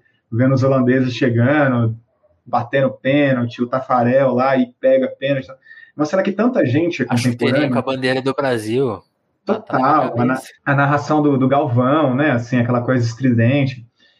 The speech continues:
Speaker 1: É, eu tenho a impressão que muita gente tem, tem a, tem essa cena na cabeça, né? Todo mundo meio que sabe onde tava naquele momento, tem uma história, onde viu e tal.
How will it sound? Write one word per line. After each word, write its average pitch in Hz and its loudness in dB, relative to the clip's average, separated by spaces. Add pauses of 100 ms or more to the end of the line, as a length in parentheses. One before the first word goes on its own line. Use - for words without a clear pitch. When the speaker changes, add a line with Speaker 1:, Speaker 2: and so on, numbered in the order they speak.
(200)
Speaker 1:
É, 117 2
eu 123 -2
tenho 190 0
a - 4
impressão 226 2
que 254 0
muita 190 2
gente 127 -2
tem, 120 0
tem 113 0
a, 107 -6 (680)
tem 139 0
essa 143 0
cena 127 0
na 120 2
cabeça, 117 0
né? 147 0
Todo 170 -2
mundo 185 -4
meio 185 0
que - -12
sabe 156 0
onde 131 0
tava 127 0
naquele 120 2
momento, 127 2
tem 127 0
uma 127 2
história, 127 0
onde 135 2
viu 123 2
e 113 -2
tal. 120 -2